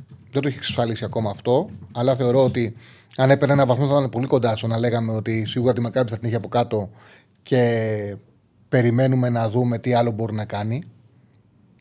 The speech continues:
Και το ενέχασε ο βαθμός από τα χέρια του. Η αεκ με τα χάγια που έχει ο Άγιαξ,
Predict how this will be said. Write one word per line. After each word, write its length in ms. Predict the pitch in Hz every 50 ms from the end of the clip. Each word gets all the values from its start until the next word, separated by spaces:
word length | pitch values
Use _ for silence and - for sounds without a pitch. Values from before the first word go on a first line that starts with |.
| _ - _ _ _ _ _ - - - - - -
Και 100 | - 120
το 200 | - 123 117 117
ενέχασε 320 | 113 120 123 123 135 117
ο 20 | 113
βαθμός 260 | 107 107 131 123 -
από 40 | 113
τα 100 | 107 95
χέρια 240 | 98 107 107 110 104
του. 200 | - 160 180 190 - - - - - - _ _ _ - _ - - - - - - - - - - _ _ - - - - - - - -
Η 200 | - 139 135 139
αεκ 340 | 160 185 185 180 170 170 - - - - - - _
με 140 | 127 123
τα 100 | 127 -
χάγια 320 | 123 - 175 180 175 165 151
που 80 | -
έχει 220 | 175 - - 160 147
ο 100 | 139 143
Άγιαξ, 600 | 156 165 147 135 127 117 110 - - - -